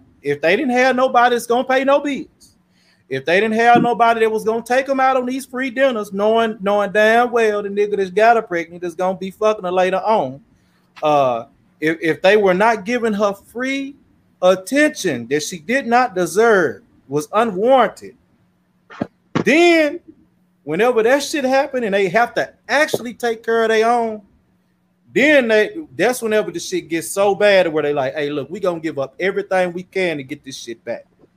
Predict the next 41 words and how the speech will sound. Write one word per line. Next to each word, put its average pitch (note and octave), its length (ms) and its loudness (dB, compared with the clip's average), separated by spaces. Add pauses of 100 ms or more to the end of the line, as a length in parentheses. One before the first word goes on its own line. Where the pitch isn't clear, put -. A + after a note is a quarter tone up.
(540)
And C3+ 160 -4
then D3 200 2
that's G#3 260 2
whenever G3 260 2
you F3+ 120 -4
got F3 220 4
to E3 40 -16
say, F3 300 2
"Hey, F3 60 2
look, G#3+ 180 0
well, D#3+ 100 -4
look, G3+ 180 0
we G#3 120 -10
got, G3+ 200 0
only A#3+ 200 0
way A#3 160 2
we A#3 120 -6
gonna G#3+ 240 0
do C4+ 180 -4
it A3 60 -6
is G#3+ 80 -12
if G#3 100 -8
you, G#3+ 100 -16 (180)
you, B3 120 -18 (220)
look, F3 200 -6
you C4 60 -10
got A#3+ 160 2
to G#3 60 -12
give A3+ 200 -4
up A#3 120 -6
the G3+ 60 -16
vote." D4+ 260 -6 (2500)
Plain G#3+ 260 4
and A#3 100 0
simple. C#4 300 0 (920)
But C#3+ 200 -2
niggas A3+ 420 2
ain't D#3+ 120 0
gonna C#3+ 180 -2
do E3+ 180 -2
that. F#2 120 -18